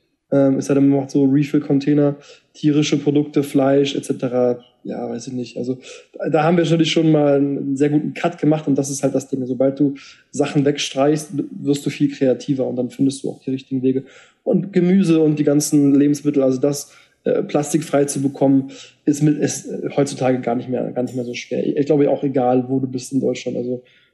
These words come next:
ähm, ob du auf einem kleinen, äh, in einem kleinen Dorf bist, wo du deine Bauern direkt vor der, vor der Nase hast, ich glaub, die freuen sich natürlich sehr, das irgendwie, äh, plastikfrei zu dir zu liefern, weil welcher Bauer macht sein Gemüse, also baut sein Gemüse super ökologisch an und haut's dann in Plastikver-, äh, Verpackungen?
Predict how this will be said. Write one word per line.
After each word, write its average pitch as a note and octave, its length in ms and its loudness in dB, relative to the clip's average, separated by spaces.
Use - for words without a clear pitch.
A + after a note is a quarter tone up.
ähm, B2+ 200 0
ob - 200 -6
du D3 100 4
auf C#3 120 -2
einem C#3 100 2
kleinen, C3+ 480 4
äh, C3 320 0
in C3+ 100 0
einem C3+ 100 2
kleinen C3+ 240 0
Dorf C3+ 260 0
bist, C#3+ 180 -4
wo C#3 80 2
du C#3 60 -2
deine C3 180 2
Bauern C3 320 2
direkt B2+ 240 0
vor C#3 160 -2
der, B2+ 160 2
vor B2+ 120 -6
der B2+ 80 -2
Nase C3 280 2
hast, C3 320 -4
ich - 60 -20
glaub, G2+ 100 -14
die C3+ 100 -12
freuen C3+ 280 0
sich C3 80 -4
natürlich C3 320 -4
sehr, B2 180 2
das B2 180 -8
irgendwie, B2+ 380 -6
äh, B2+ 300 -8
plastikfrei B2+ 500 -6
zu C#3 140 -12
dir C3 80 0
zu C3+ 160 -6
liefern, B2+ 260 -4
weil B2 160 2
welcher C#3+ 240 2
Bauer D3+ 480 2
macht B2+ 220 -4
sein C#3 260 2
Gemüse, D3 520 4
also C3+ 180 2
baut C3+ 240 0
sein C#3 120 0
Gemüse C#3 380 2
super C#3 300 0
ökologisch C#3 460 2
an C#3+ 180 2
und C3 140 0
haut's C3 220 0
dann C3 140 0
in B2+ 60 -2
Plastikver-, - 600 -8
äh, B2 280 -4
Verpackungen? B2 480 -8